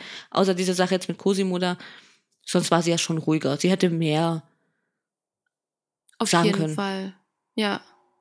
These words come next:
Speaker 1: Wurde ab und zu mal Hühnchen
Speaker 2: Definitiv.
Speaker 1: gesagt. Oder Hummer oder
Speaker 2: <laughs>
Speaker 1: ja.
Speaker 2: Ja, und sie ist ruhig geblieben.
Speaker 1: Ja,
Speaker 2: Also
Speaker 1: sie hat nicht alle angeschrien, wie viele Hummer
Speaker 2: Respekt.
Speaker 1: jedes Jahr getötet werden.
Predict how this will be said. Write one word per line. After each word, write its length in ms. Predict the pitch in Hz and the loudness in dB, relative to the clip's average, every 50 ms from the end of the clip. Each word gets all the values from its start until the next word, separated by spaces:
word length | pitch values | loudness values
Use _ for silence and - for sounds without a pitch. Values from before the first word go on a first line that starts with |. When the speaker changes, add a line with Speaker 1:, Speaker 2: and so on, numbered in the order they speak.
| _ _ _ | _ _ _
Speaker 1:
Wurde 200 | 180 190 180 - | 2 4 4 4
ab 120 | 160 - | 4 2
und 80 | 180 175 | 2 0
zu 80 | - | 2
mal 100 | 170 170 | 2 2
Hühnchen 300 | 175 185 185 175 190 180 | 2 2 2 2 2 2
Speaker 2:
Definitiv. 360 | 170 160 - 156 147 151 151 - | 2 2 2 2 0 0 -2 -6
Speaker 1:
gesagt. 240 | 214 208 202 - _ _ _ _ | -8 -10 -10 -14 _ _ _ _
Oder 240 | - 160 160 175 135 139 | -2 -2 -2 -2 0 0
Hummer 500 | 190 175 185 175 156 156 147 147 - - | 0 0 2 0 0 0 -2 -4 -6 -6
oder 240 | - 147 147 143 143 - - - - _ _ | -6 -4 -4 -6 -6 -8 -14 -20 -20 _ _
Speaker 2:
<laughs> 760 | 311 339 339 339 302 277 - - - - - - - - - | 4 4 4 4 2 0 -4 -6 -8 -12 -14 -14 -16 -10 -4
Speaker 1:
ja. 220 | - 160 170 - - _ _ _ _ _ | -4 -4 -4 -4 -10 _ _ _ _ _
Speaker 2:
Ja, 300 | - 233 226 262 349 370 - | 0 2 2 4 2 4 2
und 120 | 240 233 | 0 0
sie 140 | - - 226 | 0 -2 -4
ist 160 | 233 - - | -4 -2 -2
ruhig 180 | 285 359 392 - | -2 -2 -2 -2
geblieben. 400 | - 381 330 - 254 233 220 202 | -6 -6 -2 -2 -2 2 4 6
Speaker 1:
Ja, 60 | 220 | 6
Speaker 2:
Also 140 | 220 220 - - 330 359 523 403 | 6 8 8 10 8 8 8 2
Speaker 1:
sie 140 | 285 - 202 | 0 2 2
hat 80 | 180 170 | 4 4
nicht 160 | 185 214 208 | 4 6 6
alle 140 | 202 220 202 | 6 8 6
angeschrien, 380 | 190 233 262 262 - 294 262 | 4 4 2 0 2 2 2
wie 100 | 254 294 | 4 4
viele 180 | 277 311 285 294 | 4 4 4 6
Hummer 340 | 262 311 359 427 370 240 - | 4 4 6 6 6 6 6
Speaker 2:
Respekt. 240 | - - - - - | 4 2 0 -2 2
Speaker 1:
jedes 320 | 180 202 202 202 214 196 | 4 6 6 6 6 6
Jahr 120 | 196 190 | 4 4
getötet 380 | 190 202 190 214 220 185 202 196 | 4 4 4 4 2 2 0 0
werden. 360 | 170 151 147 147 156 165 175 | 0 0 0 0 -2 -6 -10